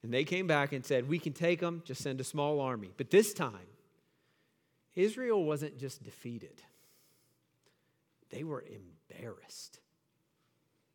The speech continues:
I mean, it was bad. So what does Joshua do?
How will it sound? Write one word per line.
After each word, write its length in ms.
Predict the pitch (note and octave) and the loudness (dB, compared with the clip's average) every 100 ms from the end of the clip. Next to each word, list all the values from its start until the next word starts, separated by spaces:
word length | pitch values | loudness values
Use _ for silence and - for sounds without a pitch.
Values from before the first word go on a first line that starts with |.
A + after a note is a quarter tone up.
| _ _ _ | _ _ _
I 60 | C#3 | -2
mean, 320 | E3 C#3 A#2+ | 2 0 -2
it 140 | D3 E3 | -2 -2
was 140 | A#2+ | -2
bad. 500 | - A2 G#2+ G2 F2+ - _ _ _ _ _ _ _ _ _ _ _ _ _ - | -8 -8 -6 -8 -12 -20 _ _ _ _ _ _ _ _ _ _ _ _ _ -4
So 140 | E3+ | 2
what 100 | E3+ | 2
does 120 | F3+ | 2
Joshua 400 | D#3+ D#3 D#3 D3 | 2 0 -2 -4
do? 160 | A#2+ G#2 | -4 -8